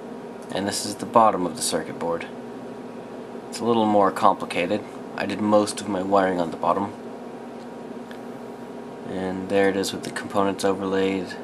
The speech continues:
and there's with the top visible. So that's, well, where's it going? Stay up there. So that's my circuit board.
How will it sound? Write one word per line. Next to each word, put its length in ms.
and 240
there's 540
with 140
the 80
top 440
visible. 500
So 180
that's, 460
well, 240
where's 260
it 60
going? 280
Stay 300
up 100
there. 160
So 140
that's 220
my 100
circuit 400
board. 300